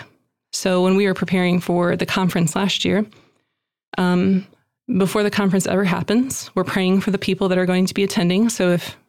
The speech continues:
you're coming to the twenty twenty-three conference, we are so excited. You're already in our prayers. But the twenty twenty-two conference, we were praying for everybody. But the day before, we go around to each chair and we pray over the chair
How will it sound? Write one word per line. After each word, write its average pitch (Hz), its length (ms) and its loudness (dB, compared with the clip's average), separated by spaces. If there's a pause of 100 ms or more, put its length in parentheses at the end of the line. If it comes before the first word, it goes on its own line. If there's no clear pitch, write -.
(200)
you're 196 120 0
coming 190 280 0
to 190 100 -4
the 180 60 0
twenty 190 260 0
twenty-three 190 380 0
conference, 185 420 0
we 175 160 0
are 160 80 -2
so 208 200 0
excited. 226 440 0
You're 180 220 -2
already 226 240 0
in 202 80 2
our 185 80 0
prayers. 190 420 -2 (560)
But - 280 -2 (920)
the 208 80 0
twenty 196 220 0
twenty-two 190 280 0
conference, 190 560 -2
we 170 60 0
were 165 80 0
praying 190 260 0
for 190 120 0
everybody. 180 340 0
But 170 200 -4 (280)
the 190 80 0
day 190 240 0
before, 196 560 0 (280)
we 202 160 0
go 180 260 2
around 180 280 0
to - 120 -8 (120)
each - 320 -2
chair 175 560 0
and 196 100 0
we 180 120 2
pray 185 240 -2
over 180 280 2
the - 120 -4
chair 220 680 -2